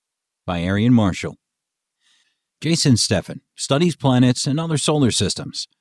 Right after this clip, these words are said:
His most famous work, okay, second most famous work, was with nasa's Kepler mission,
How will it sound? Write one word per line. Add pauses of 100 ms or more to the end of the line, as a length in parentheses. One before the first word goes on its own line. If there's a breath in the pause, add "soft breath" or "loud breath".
(440)
His
most
famous
work, (580)
okay, (360)
second
most
famous
work, (180)
was
with
nasa's
Kepler
mission,